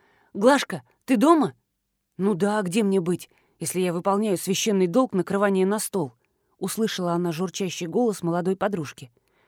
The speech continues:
"Ты что, бабушку не знаешь? Она с утра на целую роту наготовила, а я теперь мечу всё из печи. Уже вспотела вся.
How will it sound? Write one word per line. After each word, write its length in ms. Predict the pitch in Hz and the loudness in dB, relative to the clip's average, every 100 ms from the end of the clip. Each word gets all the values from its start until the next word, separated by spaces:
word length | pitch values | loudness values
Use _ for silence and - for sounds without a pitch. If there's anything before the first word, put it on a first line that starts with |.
| _ _ _ - | _ _ _ -2
"Ты 100 | 240 | 0
что, 220 | - 214 | 2 4
бабушку 400 | 226 262 254 233 | 6 4 2 -2
не 140 | 208 | 0
знаешь? 460 | 202 196 170 147 - _ _ _ - | 2 2 0 -4 -12 _ _ _ -4
Она 220 | 190 254 | 0 0
с 100 | 269 | 0
утра 240 | 262 277 | 2 4
на 120 | 269 247 | 4 2
целую 360 | 277 262 254 | 2 2 4
роту 240 | 247 240 202 | 4 4 4
наготовила, 640 | 196 208 202 190 160 147 - _ _ _ - | 4 2 2 0 0 -4 -10 _ _ _ -8
а 80 | 151 | 0
я 160 | 262 | 0
теперь 240 | 262 294 240 | 2 2 4
мечу 340 | 240 - 277 | 2 2 -2
всё 200 | - 254 | 0 0
из 120 | 262 | 0
печи. 480 | - 277 - 190 185 _ _ _ _ _ _ _ _ | 0 0 0 0 -4 _ _ _ _ _ _ _ _
Уже 180 | 160 170 | -4 -4
вспотела 500 | 185 - 262 - 170 | -2 -2 -2 0 -4
вся. 300 | 143 - 147 | -4 -8 -10